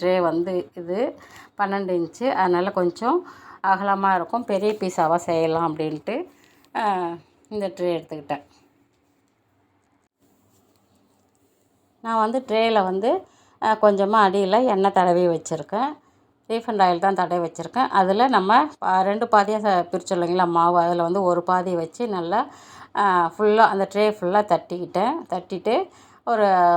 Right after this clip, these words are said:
ஸ்போர்க் வச்சு நம்ம மாவுல குத்தி, குத்தி விடணும். அப்பதான் நல்லா உப்பி வராம இருக்கும். ஏன்னா நம்ம ஈட்ஸு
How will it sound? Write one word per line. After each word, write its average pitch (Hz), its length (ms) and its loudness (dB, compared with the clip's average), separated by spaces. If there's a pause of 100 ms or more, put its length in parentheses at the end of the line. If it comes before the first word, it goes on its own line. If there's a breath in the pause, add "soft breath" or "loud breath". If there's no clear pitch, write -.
(140)
ஸ்போர்க் 285 480 -2
வச்சு 269 420 -2
நம்ம 175 520 2 (280)
மாவுல 202 420 2
குத்தி, 208 440 -6 (180)
குத்தி 202 280 -4
விடணும். 175 320 0
அப்பதான் 202 200 2
நல்லா 196 280 2
உப்பி - 540 -6
வராம 190 360 2
இருக்கும். 175 220 -2
ஏன்னா 202 160 0
நம்ம 208 240 0
ஈட்ஸு 208 720 -2